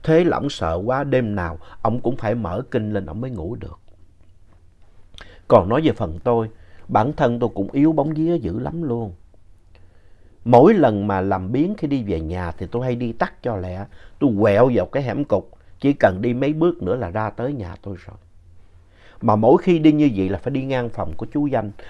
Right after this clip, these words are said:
Ôi cha, da gà, da ốc gì nó nổi lên lục cục hết. Tôi lạnh hết cả xương sống.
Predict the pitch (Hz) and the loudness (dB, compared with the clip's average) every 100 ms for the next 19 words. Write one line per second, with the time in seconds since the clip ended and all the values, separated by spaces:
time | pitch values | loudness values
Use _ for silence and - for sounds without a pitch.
0 | - 139 131 127 123 120 113 98 90 85 | -8 -6 -2 0 4 4 4 2 0 -4
1 | 101 127 - 160 160 - 85 101 127 104 | -4 -2 0 -2 -4 -8 -8 -6 -2 2
2 | 156 139 117 98 98 - 113 - - 160 | 6 6 6 2 0 -2 -6 -6 -8 -8
3 | - - - - 123 95 95 123 175 - | -8 -16 -10 -2 2 2 0 -2 -2 -2
4 | 110 - 123 110 - 131 | -8 -4 -6 -6 -6 -8